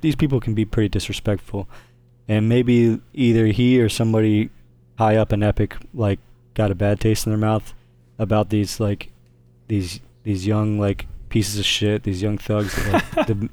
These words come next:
Speaker 1: demand so much. They want, they want money for their game. They want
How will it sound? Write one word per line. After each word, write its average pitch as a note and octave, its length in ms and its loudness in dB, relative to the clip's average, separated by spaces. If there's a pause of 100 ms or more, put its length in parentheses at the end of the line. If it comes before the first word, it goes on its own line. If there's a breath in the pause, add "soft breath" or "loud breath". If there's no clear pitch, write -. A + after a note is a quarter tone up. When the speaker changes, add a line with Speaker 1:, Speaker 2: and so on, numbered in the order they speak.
Speaker 1:
demand A2 420 2
so - 140 0
much. A2+ 300 0
They G2+ 100 -2
want, G#2 200 -2 (440 loud breath)
they A2+ 80 2
want F#2+ 180 0
money A2 240 2
for - 140 0
their A2 160 2
game. A2+ 300 0
They G#2+ 120 2
want G#2+ 280 -2